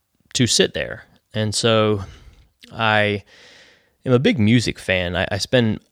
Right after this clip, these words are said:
a lot of my life listening to new, interesting music. And when I'm in a bad or funky mood, I go back to something that brings me a lot of pleasure. Like, I can flip on an album and,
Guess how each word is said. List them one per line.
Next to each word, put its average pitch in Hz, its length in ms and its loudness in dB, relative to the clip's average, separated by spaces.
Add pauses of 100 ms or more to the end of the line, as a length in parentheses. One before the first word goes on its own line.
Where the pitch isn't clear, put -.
(220)
a 113 80 -2
lot 110 460 2
of 110 140 2
my 101 160 0
life 92 500 -4 (140)
listening 104 640 0
to - 120 -6
new, 98 440 0
interesting 101 560 -6
music. 101 400 -6
And 101 160 -8
when 98 100 -6
I'm 98 140 -8
in 101 80 -6
a 95 40 -6
bad 104 520 0
or 92 80 -14
funky 107 400 -4
mood, 107 360 -2
I 101 300 -4
go 110 220 -2
back 104 280 0
to - 80 -10
something 98 600 -4 (100)
that 101 260 -4
brings 107 280 -2
me 107 80 -2
a 98 60 -2
lot 95 120 -2
of - 140 -10
pleasure. 87 480 -8
Like, - 160 -12
I 113 120 0
can 127 140 -2
flip 117 260 -4
on 110 160 0
an 98 120 -4
album 92 420 -4 (640)
and, 92 460 -2